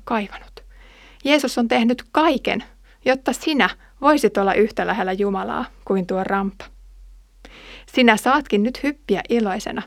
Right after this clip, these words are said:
ylistää ja vapaana. Sinä saat mennä sisälle Jumalan valtakunnan porteista. "Nostakaa päänne ne portit, kunnian kuningas käyköön sisälle", sanotaan psalmeissa.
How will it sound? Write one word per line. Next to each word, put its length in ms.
ylistää 480
ja 200
vapaana. 480
Sinä 260
saat 220
mennä 220
sisälle 520
Jumalan 460
valtakunnan 680
porteista. 640
"Nostakaa 480
päänne 380
ne 200
portit, 600
kunnian 440
kuningas 540
käyköön 540
sisälle", 540
sanotaan 520
psalmeissa. 720